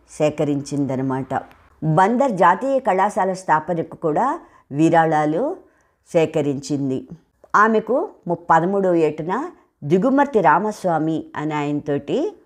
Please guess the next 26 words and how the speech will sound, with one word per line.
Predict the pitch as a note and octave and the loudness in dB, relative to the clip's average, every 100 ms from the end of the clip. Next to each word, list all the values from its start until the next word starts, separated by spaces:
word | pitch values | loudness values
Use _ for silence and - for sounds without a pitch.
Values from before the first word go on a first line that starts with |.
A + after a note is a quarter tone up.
| _ C#3+ | _ -6
వివాహం | C#3+ C#3+ C#3 D3+ | 2 4 4 -2
అయింది. | C#3 C3+ C3+ C#3 - - | -4 -4 -4 -6 -10 -12
అంటే | G3+ C#4 | -10 -6
పెళ్లి | G3+ D#3 C#3+ | -2 -2 0
చేశారు | C3+ - C3+ | -2 -4 -4
ఆయనతో. | C3 B2+ C3 A#2+ - B2 - _ - | -4 -4 -6 -8 -8 -10 -10 _ -8
భర్త | D3+ D3 - | -6 -4 -4
కూడా | F#3+ F#3+ | -2 -2
దేశభక్తుడే. | A#3+ F3+ E3 C#3+ D3+ - C#3 C3+ - _ _ _ _ E3 | 2 0 0 -4 -6 -6 -6 -6 -8 _ _ _ _ 0
దేశ | E3 A#3+ C4 | 4 4 2
స్వాతంత్రాన్ని | C4 G#3+ F3+ A#3+ A#3 G3 F#3+ F3 | 2 2 2 0 -2 0 0 0
మనసారా | D#3 C#3 D3+ G#3 A3+ A3+ | -4 -6 -4 0 2 0
కాంక్షించినటువంటి | A3 D#3 D3 D3 D#3+ D3+ C#3+ D3 B2+ C#3 C#3 B2 F3+ C4+ F4 - _ C#3+ | 0 -2 -4 -4 -8 -8 -4 -6 -6 -4 -4 -4 -4 -4 -6 -14 _ -8
వ్యక్తి, | C3+ - C#3 - | -8 -6 -8 -6
అంటే | F#3 A#3 | -2 0
దేశ | E3 F3+ F#3+ | 2 2 0
స్వాతంత్రం | F3 D#3+ D#3+ E3 E3 E3 | 2 0 0 -4 -2 -4
కావాలి | D#3+ D3+ D#3 E3 D#3+ D#3+ | 0 2 2 2 0 -2
అని | D#3 | -4
మనసారా | G3 D3+ D3+ E3+ D#3+ | -4 -4 -4 -2 -2
కోరుకున్నటువంటి | D#3+ D#3 D3+ D#3 D#3+ C#3 C3+ C3 B2+ | -2 -2 -2 -2 -4 -4 -6 -8 -6
వ్యక్తి | A#2+ B2+ B2+ F#3 C4+ - - _ _ _ | -6 -6 -4 -2 -2 -4 -12 _ _ _
ఈమె | - F#3+ F3+ | 0 2 4
యొక్క | F3 E3 | 4 4
భర్త | D#3 E3+ D3+ - | 0 2 0 2
అయినటువంటి | F3+ D#3 C#3+ D3 D3 F#3+ D4+ F#4+ | 0 0 -2 -2 -2 -4 -6 -6